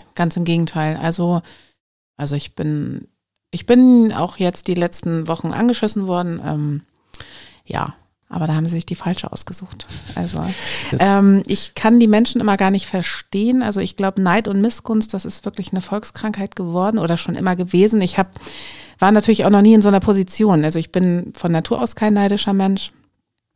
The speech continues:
Speaker 1: Ich kann gönnen, also man muss gönnen können, hat meine Oma immer gesagt. Das ist gut fürs Karma. Aber es gibt halt auch solche Menschen, die das nicht können.
Speaker 2: Mhm.
Speaker 1: Und ich glaube, das sind halt auch die Menschen, die bei sich ganz viel Baustellen haben,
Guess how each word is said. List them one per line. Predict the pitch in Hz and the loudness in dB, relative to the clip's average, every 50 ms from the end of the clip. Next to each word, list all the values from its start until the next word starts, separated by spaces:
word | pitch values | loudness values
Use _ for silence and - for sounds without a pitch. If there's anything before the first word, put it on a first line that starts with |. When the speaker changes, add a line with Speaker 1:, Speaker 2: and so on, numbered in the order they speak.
| _ _ _ _ _ - - - - | _ _ _ _ _ -18 -18 -12 -8
Speaker 1:
Ich | - 180 - | -8 -8 -8
kann | - - - 185 185 185 | -6 -4 -2 0 0 0
gönnen, | 180 170 175 185 165 151 165 220 240 240 | 0 2 2 2 2 2 2 0 -2 -2
also | - 190 185 | -4 -6 -4
man | 175 170 165 170 | -4 -4 -2 -2
muss | 175 175 180 - | -2 -4 -4 -4
gönnen | - 175 185 180 165 | -2 -2 0 0 -2
können, | 151 - - 156 156 170 190 185 | -2 -4 -2 -2 -2 0 -2 -2
hat | 165 - | -2 -2
meine | - 160 160 165 | -2 -2 -2 0
Oma | - 190 185 160 | 0 0 0 0
immer | 151 151 151 | 0 0 -2
gesagt. | 156 151 160 160 151 - - - | -4 -4 -4 -6 -6 -6 -8 -10
Das | 185 - - | -12 -12 -12
ist | - - | -10 -8
gut | - 180 - | -8 -8 -8
fürs | - 170 175 - | -8 -8 -8 -8
Karma. | - - 165 170 165 151 156 208 - _ - - - - - - - - - - - _ _ _ _ _ _ - | -6 -4 -4 -2 -2 -2 -2 -4 -8 _ -20 -20 -20 -20 -20 -20 -20 -20 -20 -20 -20 _ _ _ _ _ _ -4
Aber | 180 185 180 180 180 180 190 180 170 165 165 165 160 156 156 156 - | 0 0 2 2 0 0 0 -2 -2 0 0 -2 -2 -4 -6 -6 -8
es | - 175 - | -8 -8 -6
gibt | - 208 - - | -6 -8 -6 -6
halt | 208 196 - | -8 -6 -6
auch | 196 - | -8 -6
solche | - 208 208 214 - 196 | -6 -6 -6 -6 -6 -6
Menschen, | 180 175 175 - - - 180 | -6 -6 -6 -6 -6 -6 -4
die | 175 | -4
das | 180 180 185 - | -4 -6 -6 -6
nicht | 98 101 - - - | -6 -8 -8 -10 -10
können. | - 90 92 92 - - _ _ _ _ - | -8 -6 -6 -6 -6 -8 _ _ _ _ -6
Speaker 2:
Mhm. | 110 110 110 107 107 107 | -4 -2 0 0 0 0
Speaker 1:
Und | 107 185 190 | 2 2 2
ich | 123 123 | 2 0
glaube, | 120 196 175 202 254 277 | 0 2 2 2 4 2
das | 254 226 - | 2 0 0
sind | - 214 | -2 -2
halt | 202 202 196 - | -2 -2 -2 -2
auch | - 185 | -4 -6
die | - - 208 226 226 | -4 -2 0 2 4
Menschen, | 220 214 208 202 202 202 - - - 208 190 190 190 | 4 4 4 2 0 -2 -4 -4 -4 -4 -4 -2 -2
die | 185 190 | -2 0
bei | 185 185 175 | 0 0 0
sich | 180 185 190 - - | 0 0 -4 -4 -2
ganz | - 196 190 220 220 - | 0 2 2 2 0 0
viel | - - 202 | 0 0 0
Baustellen | 190 - 165 185 208 - - - 190 185 180 165 | 2 2 2 2 0 -2 -4 -4 -2 -2 -2 -2
haben, | - 185 185 208 - 247 269 339 | -2 -4 -4 -2 -2 -2 -2 -2